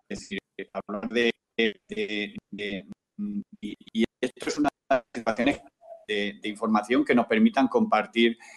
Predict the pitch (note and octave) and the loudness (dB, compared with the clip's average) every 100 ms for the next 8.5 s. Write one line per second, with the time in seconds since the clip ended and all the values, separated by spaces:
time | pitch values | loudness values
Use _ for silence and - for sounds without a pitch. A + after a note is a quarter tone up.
0 | - - G#2 G#2+ G#2 G2+ G2+ G2+ - G2+ | -14 -8 -2 0 0 0 2 2 -2 -10
1 | - - - - A2+ A2+ G#2+ A2+ C3+ C3 | -12 -20 -20 0 4 6 6 2 0 4
2 | D#3 D3 D3 C#3+ C#3 C3+ B2 C#3+ D3 - | 6 6 8 8 8 8 6 6 6 4
3 | - - G2+ A2 C3 G#2 G#2+ D3+ D#3 B2+ | -6 0 4 6 6 4 2 4 6 6
4 | A#2 A2+ _ _ F#2+ G2 _ _ _ G#2 | 4 0 _ _ -8 -8 _ _ _ -16
5 | - _ C3+ B2 A#2 G#2+ G#2+ G#2 A2+ A2 | -16 _ 0 0 0 -4 -6 -2 -4 -2
6 | A#2 B2+ A2+ G#2+ A#2 A2+ A2 C3+ G#2+ A#2 | 0 0 0 0 2 4 4 4 4 2
7 | B2+ B2 A#2 G#2+ D3+ C#3+ G2+ - G2 - | 2 2 2 0 2 2 2 -4 -10 -6
8 | B2 G#2+ B2+ A#2+ | -4 0 0 -2